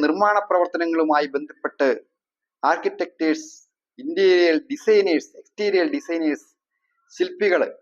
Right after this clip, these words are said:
അതുപോലെ അങ്ങനെ പോകുന്നു. അതായത് വാഹനവുമായി ബന്ധപ്പെട്ട ജോലികൾ ചെയ്യുന്നവര്, ഏഹ്, മറ്റ് ഭക്ഷണ പദാർത്ഥങ്ങൾ നിർമ്മിച്ച്, നിർമ്മിക്കുന്ന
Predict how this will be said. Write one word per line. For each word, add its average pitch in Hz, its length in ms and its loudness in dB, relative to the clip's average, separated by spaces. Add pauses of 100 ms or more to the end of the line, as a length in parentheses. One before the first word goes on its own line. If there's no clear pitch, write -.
(800)
അതുപോലെ 202 420 2 (120)
അങ്ങനെ 185 200 -2
പോകുന്നു. 190 400 2 (420)
അതായത് 160 340 2
വാഹനവുമായി 156 600 2
ബന്ധപ്പെട്ട 147 380 -4 (120)
ജോലികൾ 147 260 0 (100)
ചെയ്യുന്നവര്, 147 440 -4 (920)
ഏഹ്, - 220 -4 (120)
മറ്റ് 156 220 -2 (120)
ഭക്ഷണ 156 300 -2
പദാർത്ഥങ്ങൾ 165 520 2
നിർമ്മിച്ച്, 147 500 -2 (1400)
നിർമ്മിക്കുന്ന 147 520 -2